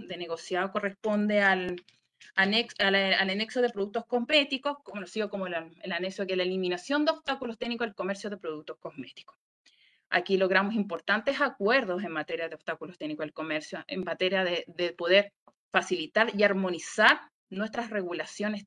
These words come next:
técnicas asociadas a estos productos. Armonizamos la definición de producto cosmético,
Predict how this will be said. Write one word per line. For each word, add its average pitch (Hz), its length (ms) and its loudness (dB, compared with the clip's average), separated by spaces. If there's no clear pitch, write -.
técnicas 247 500 -2
asociadas 214 420 0
a 226 40 4
estos 220 200 -8
productos. - 560 -4
Armonizamos 165 560 -2
la 180 100 2
definición 160 440 -4
de 156 80 -6
producto 143 320 -8
cosmético, 269 960 0